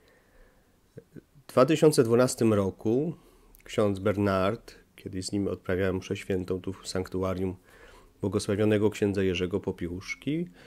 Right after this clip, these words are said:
ten francuski ksiądz urodził się dokładnie w tym samym dniu, kiedy ksiądz Jerzy Popiełuszko,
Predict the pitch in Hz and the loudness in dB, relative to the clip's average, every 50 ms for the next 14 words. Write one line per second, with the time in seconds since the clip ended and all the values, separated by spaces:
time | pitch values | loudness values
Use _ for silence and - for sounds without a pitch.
0 | - - - - - - - _ - 113 107 104 113 104 101 - 135 135 - - | -20 -20 -20 -20 -20 -20 -20 _ 0 0 0 2 2 0 2 2 0 -2 -2 -4
1 | - 101 - - - 107 113 127 131 135 - - - - - 120 117 139 160 156 | -6 -6 -6 -2 0 2 4 4 2 0 -2 -8 -10 -6 -2 2 4 4 4 4
2 | 160 143 - 143 123 117 101 - 120 123 131 127 123 - - 101 98 - - 117 | 2 0 0 0 0 0 0 2 0 2 2 2 0 0 -2 -4 -4 0 0 2
3 | 117 110 104 98 98 107 113 117 110 - - 95 95 101 104 113 117 - - - | 2 2 2 2 2 2 2 2 0 -2 -4 -4 -2 0 0 -2 -2 -2 -6 -4
4 | - 98 101 104 101 - - - 98 95 92 95 104 98 - 98 98 117 117 120 | -2 -2 -2 -2 -2 -4 -6 -2 -2 -2 0 -2 -2 -2 -2 -2 2 2 4 4
5 | 117 104 - - - - 78 76 82 | 2 2 -2 -6 -10 -10 -10 -10 -10